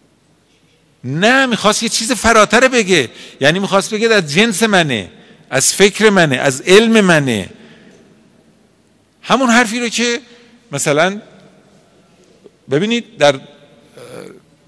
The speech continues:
ابلاغ آیات سوره براءت شنیدین که داستانش رو که لا یبلغها الا انت او رجل منک.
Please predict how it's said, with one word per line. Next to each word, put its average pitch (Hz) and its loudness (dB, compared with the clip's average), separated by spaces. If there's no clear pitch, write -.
ابلاغ 135 4
آیات 131 2
سوره 127 0
براءت 123 2
شنیدین 156 0
که 214 0
داستانش 143 -2
رو 127 -4
که 113 -10
لا 180 2
یبلغها 180 -2
الا 160 0
انت 208 -2
او 175 6
رجل 208 2
منک. 202 0